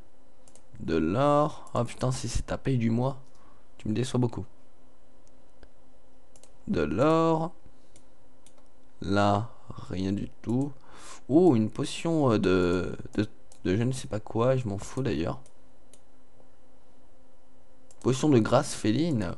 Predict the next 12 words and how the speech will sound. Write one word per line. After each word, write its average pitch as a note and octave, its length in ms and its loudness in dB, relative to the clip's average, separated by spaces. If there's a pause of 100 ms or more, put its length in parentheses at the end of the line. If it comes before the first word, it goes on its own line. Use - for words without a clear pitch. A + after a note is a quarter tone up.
(120)
Ouh. A#2 460 0 (720)
Intéressant. - 680 -2 (2000)
Potion D3 300 8
de C#3+ 40 4
soin C3+ 200 8
intense. B2 380 6
Ok. F#2+ 360 4 (4000)
Outil E3+ 280 12
de E3+ 60 6
cambrioleur E3+ 640 12
plus E3+ 200 8
six. F3+ 680 10